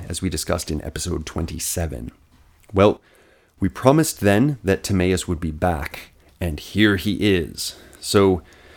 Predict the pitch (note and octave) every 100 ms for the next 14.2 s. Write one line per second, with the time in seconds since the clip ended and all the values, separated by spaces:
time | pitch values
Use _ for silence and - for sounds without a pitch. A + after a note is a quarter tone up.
0 | - _ - - G#2 F#2 F2+ E2+ D#3 E3
1 | D3 F#2 F2+ E2 E2 - D#2 - F2 D2+
2 | - F#2 F2+ B2 B2+ B2+ A#2+ - G2 E2+
3 | - E2+ G#2 - - _ - G2 - A2
4 | A2 - F#2+ F#2+ F2 D#2+ - - _ -
5 | _ - F2+ E2 D#2+ F#2+ E2 F#2 C3 C3
6 | - - - _ _ _ _ _ _ -
7 | - G#2 G2+ F#2 D#2+ - F#2+ - E2+ D#2+
8 | D#2 - - - - - _ - F#2 -
9 | G3 F3 B2+ G#2+ - - G2 B1 - -
10 | - F#2 E2+ E2 E2 - - - - -
11 | - A#1 - - - - - - - -
12 | - _ _ _ _ _ - G2 E2+ -
13 | A2+ B2+ A2 - F#2 E2 D2+ - E2+ E2+
14 | F#2 C#3+